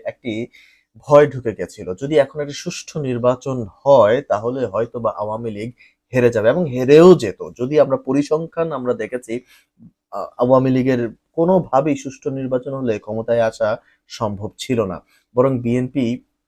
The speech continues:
ক্ষমতায় যেত। সেই বিএনপিকে কিভাবে আঠাইশ অক্টোবরের পরে যখন তারা তাদের ঢাকায় বিভাগীয় সমাবেশ করার সময় এলো,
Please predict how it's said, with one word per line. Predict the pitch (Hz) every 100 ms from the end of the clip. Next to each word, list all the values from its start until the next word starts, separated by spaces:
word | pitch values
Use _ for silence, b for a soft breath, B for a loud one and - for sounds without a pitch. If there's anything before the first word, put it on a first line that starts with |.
| _ _ _ _ _ _
ক্ষমতায় | - 127 113 101 95
যেত। | 92 80 73 b b b
সেই | - - - 202 233
বিএনপিকে | 160 151 160 165 160 175 156
কিভাবে | 135 143 143 139
আঠাইশ | 123 139 131
অক্টোবরের | 117 - 120 117 113 110 _
পরে | 135 123 95 95
যখন | 107 - 113
তারা | 107 104
তাদের | 98 101 104 95
ঢাকায় | 98 104 123 107 104 107 _
বিভাগীয় | 104 107 107 101 107
সমাবেশ | - 101 101 104 -
করার | 104 104
সময় | - 135 135 107
এলো, | 101 127